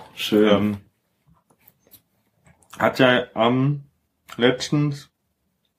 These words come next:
Speaker 2: wann, weiß ich nicht, das ist relativ neu aus der Welt. Die Welt hatte am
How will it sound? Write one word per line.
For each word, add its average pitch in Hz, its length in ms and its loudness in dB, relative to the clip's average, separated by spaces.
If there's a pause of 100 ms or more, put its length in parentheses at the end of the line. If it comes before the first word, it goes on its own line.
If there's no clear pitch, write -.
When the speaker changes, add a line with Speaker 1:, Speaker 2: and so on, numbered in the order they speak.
(1040)
Speaker 2:
wann, 107 540 0
weiß 120 240 0
ich 139 160 -2
nicht, 151 280 -4
das 107 140 -6
ist - 160 -12
relativ 110 440 -2
neu 135 280 2
aus 139 260 0
der 120 200 0
Welt. 135 400 0
Die 104 120 -2
Welt 117 280 -2
hatte 117 280 -4
am 107 300 -6